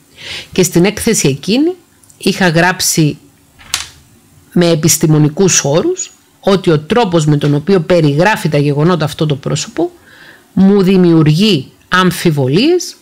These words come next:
ως το κατά πόσον λέει την αλήθεια. Αυτό φυσικά έχει να κάνει με τις αναμνήσεις, τις αισθητηριακές αναμνήσεις, τον τρόπο ανάρσησης,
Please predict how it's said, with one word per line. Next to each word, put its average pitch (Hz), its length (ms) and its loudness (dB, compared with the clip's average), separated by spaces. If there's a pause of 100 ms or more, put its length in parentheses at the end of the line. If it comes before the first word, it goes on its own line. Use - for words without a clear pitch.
(120)
ως - 220 -2
το 214 100 -2
κατά 185 280 -2
πόσον 226 520 -2 (240)
λέει 185 260 2
την 185 240 0
αλήθεια. 165 580 -2 (400)
Αυτό - 200 -4
φυσικά 175 340 -2
έχει 185 200 0
να 180 120 0
κάνει 165 460 0 (800)
με 160 200 2
τις 151 680 -2
αναμνήσεις, 160 840 -2 (140)
τις 175 140 -2
αισθητηριακές 143 760 -2
αναμνήσεις, 220 800 -2 (440)
τον 165 180 4
τρόπο 185 280 0
ανάρσησης, 156 560 0